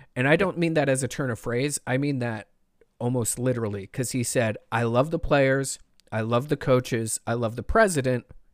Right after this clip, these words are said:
He might not have said, "I love the president," but it was like, he, he made it super clear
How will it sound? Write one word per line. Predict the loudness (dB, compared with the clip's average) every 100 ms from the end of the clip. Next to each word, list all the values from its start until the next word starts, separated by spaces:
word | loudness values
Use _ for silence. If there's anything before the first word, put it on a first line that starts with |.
| _ _ _ _ _ _ 2 4
He | 4
might | 4
not | 2
have | 0
said, | 0
"I | -2
love | -4
the | -4
president," | -6 -6 2
but | 4
it |
was | 6
like, | 6 4 0 -14 -16 -16
he, | 0 0 0 -12 _ _ _ _
he | -2
made | 2 2
it | 2 -4
super | 0 0 0 -4
clear | -2 0 2 0 -4